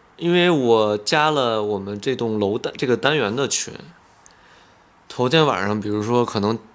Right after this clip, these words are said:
九点钟说赶紧下楼做核酸，做了一波，第二天早上八点钟又说赶紧下楼做核酸，又做了一波，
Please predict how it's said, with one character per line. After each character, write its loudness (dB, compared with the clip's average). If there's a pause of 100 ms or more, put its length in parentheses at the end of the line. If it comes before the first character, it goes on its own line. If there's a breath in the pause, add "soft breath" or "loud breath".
(120)
九 2
点 4
钟 0
说 0
赶 -6
紧 0
下 2
楼 0
做 -2
核 -4
酸， -6
做 2
了 -2
一 -4
波， -14 (160)
第 2
二 2
天 0
早 -2
上 -6
八 0
点 -6
钟 -4
又 -4
说 -6
赶 -4
紧 -4
下 -6
楼 -8
做 -10
核 -8
酸， -8
又 2
做 -4
了 -6
一 -12
波， -18